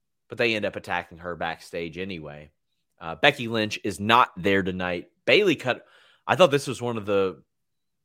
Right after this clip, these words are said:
the worst Bayley promos I've seen in a while.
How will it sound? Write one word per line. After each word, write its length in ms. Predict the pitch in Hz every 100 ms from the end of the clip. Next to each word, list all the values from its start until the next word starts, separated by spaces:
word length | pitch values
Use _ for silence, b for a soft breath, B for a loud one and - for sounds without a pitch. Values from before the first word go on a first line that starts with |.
| -
the 100 | 95
worst 600 | 85 92 113 139 - 113
Bayley 340 | 107 113 110
promos 640 | 101 - 98 92 87 85 85
I've 200 | 90 98
seen 380 | - 98 95 92
in 140 | 73 82
a 80 |
while. 560 | 80 85 92 87 -